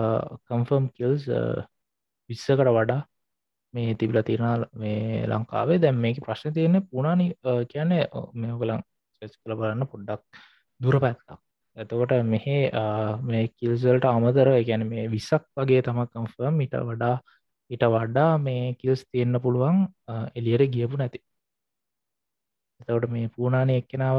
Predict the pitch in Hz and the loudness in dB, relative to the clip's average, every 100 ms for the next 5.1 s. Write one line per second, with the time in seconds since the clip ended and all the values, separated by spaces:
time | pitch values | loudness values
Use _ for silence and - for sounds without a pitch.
0 | 127 117 110 113 110 _ _ _ _ _ | 2 0 -2 -4 -8 _ _ _ _ _
1 | _ _ _ _ _ _ - 110 107 - | _ _ _ _ _ _ -14 -10 -10 -12
2 | - _ _ _ _ _ _ _ _ _ | -20 _ _ _ _ _ _ _ _ _
3 | _ _ _ _ - 110 - 101 101 104 | _ _ _ _ -4 -2 2 0 2 0
4 | 110 120 120 110 104 110 110 135 160 _ | 0 2 2 2 0 -2 -4 -4 -6 _